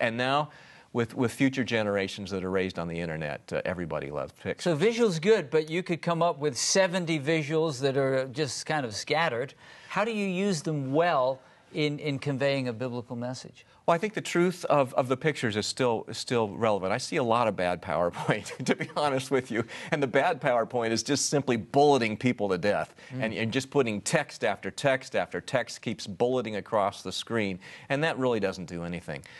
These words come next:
Speaker 1: I think the, the power of, of, of PowerPoint, um, is, or Keynote or whatever it is, is the picture itself.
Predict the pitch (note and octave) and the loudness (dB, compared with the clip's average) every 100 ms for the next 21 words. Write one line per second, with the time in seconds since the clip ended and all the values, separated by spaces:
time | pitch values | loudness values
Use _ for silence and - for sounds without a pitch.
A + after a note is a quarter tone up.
0 | - B2+ D#3 - G#2+ - A#2+ - - D#3+ | -4 0 0 -2 -4 0 -2 0 -2 2
1 | E3 D#3+ C#3+ B2 - A2+ A2 - A2 F#2+ | 4 6 6 4 2 0 2 2 2 0
2 | - G#2 - A2 G#2 - F#2+ E2 D#2 - | -6 -6 -2 2 2 0 -4 -4 -6 -10
3 | - - - - G2+ F2+ C3+ B2+ A#2 - | -18 -20 -10 -2 0 0 0 0 0 -2
4 | A#2+ - B2 G#2 G2+ G2+ G#2 G#2+ G#2+ G#2 | -4 -2 -2 0 2 2 2 2 2 0
5 | G2+ G2 - C#3+ C3+ D3+ D#3+ - C#3+ C3 | 0 -2 -2 -6 -4 -4 -4 -4 -6 -6
6 | - C3+ F#2+ F2+ | -2 0 0 -4